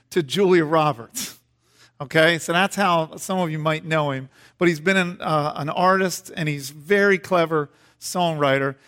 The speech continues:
And he wrote this song. Now, he's from Texas, so that'll give you an idea of what kind of hat he wears. But this song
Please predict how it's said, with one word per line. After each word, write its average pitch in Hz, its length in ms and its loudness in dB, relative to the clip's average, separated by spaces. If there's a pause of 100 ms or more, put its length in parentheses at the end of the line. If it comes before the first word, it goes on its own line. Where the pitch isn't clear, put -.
(120)
And 151 120 -2
he 165 40 0
wrote 196 360 2
this - 560 -2
song. 156 460 -2
Now, 139 120 -2
he's 160 160 -4
from 160 160 -12
Texas, - 800 -6 (800)
so - 80 -6
that'll 147 140 0
give 139 160 -8
you 151 80 -4
an - 20 -4
idea 139 300 0
of 127 100 -6
what 143 140 -6
kind 151 180 -6
of 127 80 -4
hat 139 240 -2
he 135 160 -10
wears. 127 480 -10 (340)
But 160 280 -2
this 220 280 4
song 160 640 0